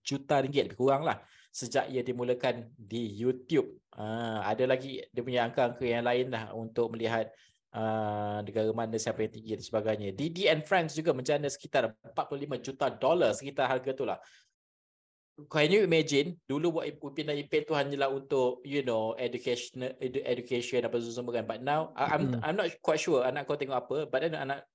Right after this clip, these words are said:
Speaker 1: saudara aku memang ramai tengok benda-benda macam gini lah. Education, um, ma-, ma-,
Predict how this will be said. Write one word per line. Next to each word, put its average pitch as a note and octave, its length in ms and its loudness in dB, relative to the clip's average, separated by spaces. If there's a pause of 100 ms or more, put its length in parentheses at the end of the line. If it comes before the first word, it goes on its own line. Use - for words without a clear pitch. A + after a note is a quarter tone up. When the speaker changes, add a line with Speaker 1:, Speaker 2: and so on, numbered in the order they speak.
Speaker 1:
saudara C3+ 400 4
aku D#3+ 160 0
memang C3 400 -2
ramai B2+ 400 2
tengok B2 240 -6
benda-benda A#2+ 240 -2
macam A2+ 160 -2
gini A#2+ 240 -2
lah. B2 240 0
Education, A2+ 640 -4
um, A2 400 -6
ma-, G#2+ 240 -4
ma-, G#2+ 320 -8